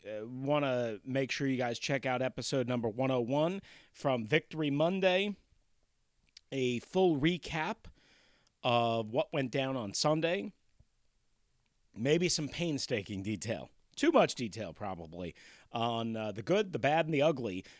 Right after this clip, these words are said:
from a twenty-three seventeen win over the Carolina Panthers. That's episode number one oh one, of course, available anywhere you normally get this Locked On Redskins podcast, Google Play, uh, of course, iTunes, uh, and, um,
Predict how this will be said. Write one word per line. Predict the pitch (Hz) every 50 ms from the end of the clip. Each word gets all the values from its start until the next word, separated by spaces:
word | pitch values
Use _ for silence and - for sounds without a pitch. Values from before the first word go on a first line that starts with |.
| _ _
from | - - 131 123
a | 123 117
twenty-three | - - 156 156 143 - 139 - - 143 143
seventeen | 131 - - 131 117 120 - - 131 120
win | 113 127 127 123
over | 117 107
the | 113
Carolina | 110 - 127 127 123 123 120 117 113 113
Panthers. | - 127 123 120 - 120 110 101
That's | 120 110 -
episode | 135 131 - - 139 - - 135 123 120
number | 127 120 117
one | 110 101 123 131 127
oh | 120
one, | 110 107 127 131 135
of | 127 -
course, | - - - 101 -
available | 135 110 117 123 120 117 113 120 - - - - - - - _ _ _
anywhere | 139 151 156 165 170 165 160 156 151 135 139 143 135 131 127 127 127 - - - -
you | - 113 110 113 117
normally | 117 123 135 135 131 131 123 117
get | 110 107 123 123 -
this | - 120 120 113 - -
Locked | 98 107 120 117 - -
On | 127 120 110
Redskins | 113 120 120 104 - - 113 107 -
podcast, | - - 120 113 101 95 - 120 110 107 104 - - -
Google | - 135 131 120 131 123
Play, | - - 131 123 117 113 - - - - - _ _ _
uh, | 95 95 98 101 107 104 104 101 101 98 92 -
of | - 107 101 -
course, | - 120 104 -
iTunes, | 110 123 135 117 - - 110 104 107 117 - - - - - - _ _
uh, | - 101 98 101 101 - - -
and, | 117 117 117 113 113 113 110 110 110 110 104 110 - -
um, | - 101 104 101 101 101 98 98 98 98 98 95 87